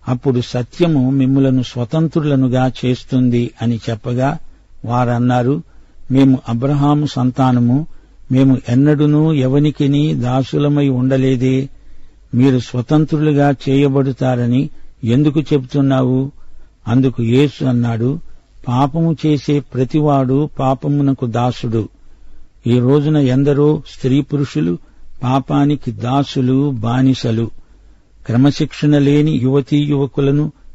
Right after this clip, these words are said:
విద్యార్థులను చూడండి. వారెలా తిరుగుబాటు మనస్తత్వంతో బరితెగిపోతున్నారో గుర్తించండి. వారు క్రీస్తుకు దాసులైతేనే కాని,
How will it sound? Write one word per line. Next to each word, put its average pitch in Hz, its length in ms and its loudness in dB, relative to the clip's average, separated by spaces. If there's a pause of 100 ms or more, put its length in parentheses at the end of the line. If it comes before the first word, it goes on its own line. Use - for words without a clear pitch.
విద్యార్థులను 131 920 0 (140)
చూడండి. 127 520 -2 (580)
వారెలా 123 520 2
తిరుగుబాటు 143 720 0
మనస్తత్వంతో 135 1080 0
బరితెగిపోతున్నారో 127 1200 -2
గుర్తించండి. 117 920 -2 (600)
వారు 123 220 0
క్రీస్తుకు 147 600 -2
దాసులైతేనే 143 1000 0
కాని, 147 360 -2